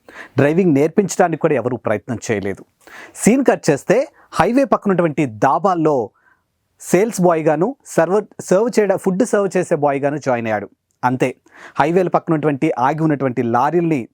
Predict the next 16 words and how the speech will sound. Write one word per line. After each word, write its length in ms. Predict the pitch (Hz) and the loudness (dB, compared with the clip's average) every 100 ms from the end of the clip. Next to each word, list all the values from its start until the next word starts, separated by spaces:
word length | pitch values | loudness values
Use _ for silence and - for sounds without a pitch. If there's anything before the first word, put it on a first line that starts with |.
| - | -2
తీసుకెళ్ళి, 600 | 156 - 170 160 214 285 _ _ _ _ _ _ _ - | -2 -2 -2 0 0 -2 _ _ _ _ _ _ _ -4
దొంగతనంగా 640 | 120 143 196 240 247 220 196 | 2 4 2 2 0 2 0
తీసుకెళ్ళి 640 | 170 175 - 165 196 220 _ - | 2 -2 0 2 2 0 _ -4
అమ్ముకోవడం 400 | 135 147 147 143 | 0 2 0 0
స్టార్ట్ 380 | - 117 107 120 | -2 -2 -2 -6
చేశారు. 320 | 107 104 101 _ _ - - - - | -2 -2 -4 _ _ -20 -20 -18 -2
ఇక 140 | 175 240 | 2 2
తనపై 460 | 214 196 220 226 - | 2 2 0 0 -2
ఇప్పటికే 480 | - 240 220 214 | 0 0 0 0
దాదాపుగా 720 | 165 151 160 175 - 165 190 208 _ | 2 0 2 0 0 0 0 -2 _
భారతదేశంలో 880 | 113 123 175 185 175 - 165 160 196 - | -2 0 0 0 -2 -2 0 0 0 0
ఎన్నో 380 | 127 160 226 233 | -2 2 2 2
రాష్ట్రాల్లో 720 | 190 - 175 165 170 226 - _ _ _ | 0 0 -2 0 0 0 -6 _ _ _
ఎన్నో 320 | 127 170 226 226 | 0 4 4 2
కేసులు 520 | - 180 190 190 156 | 0 -2 0 -2 0
ఉన్నాయి. 280 | 143 131 | -2 -2